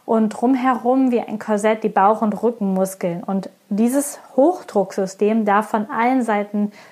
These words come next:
Druck geben, damit in sich der Darm richtig gut liegen kann und gut funktionieren kann. Und wenn da irgendetwas nicht stimmt,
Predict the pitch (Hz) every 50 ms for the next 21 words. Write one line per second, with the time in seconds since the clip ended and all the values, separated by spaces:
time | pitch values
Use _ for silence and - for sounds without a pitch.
0 | _ _ _ - - 220 185 247 302 302 - - - 262 262 277 277 285 294 320
1 | 311 - - - - - _ - 220 214 220 214 214 - - - - 277 294 320
2 | 311 277 285 269 - - 233 208 214 202 196 208 226 233 226 214 220 214 - -
3 | 233 - - - 233 226 220 - 214 214 247 262 277 269 302 285 285 - - 262
4 | 254 254 247 247 240 233 - 226 214 220 220 220 214 214 208 - - - - -
5 | _ _ - - 262 269 - - 254 233 220 214 - - 214 196 185 180 - -
6 | - - - 233 - - 202 185 - 220 214 214 214 214 - - - - - -
7 | _ - - 233 254 262 - - 254 233 233 226 220 - 220 214 214 - 214 208
8 | - - - 226 226 233 247 262 269 - -